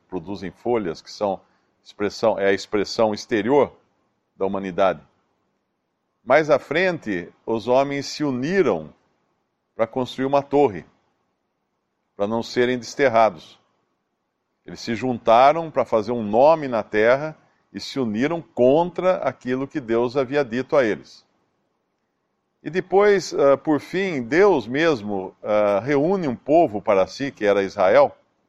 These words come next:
do qual povo este Deus era, ah, senhor e cabeça daquele povo e, e soberano daquele povo. E esse povo, por muitas vezes,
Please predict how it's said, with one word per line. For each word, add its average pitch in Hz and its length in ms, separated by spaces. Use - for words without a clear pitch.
do 104 140
qual 127 480
povo 107 340
este 123 360
Deus 110 360
era, 110 400
ah, 90 320
senhor 117 840
e - 80
cabeça 113 640
daquele 92 280
povo 120 580
e, 87 420
e 90 60
soberano 131 800
daquele 98 260
povo. 113 580
E 113 100
esse 147 340
povo, 147 480
por 120 200
muitas 117 640
vezes, 87 600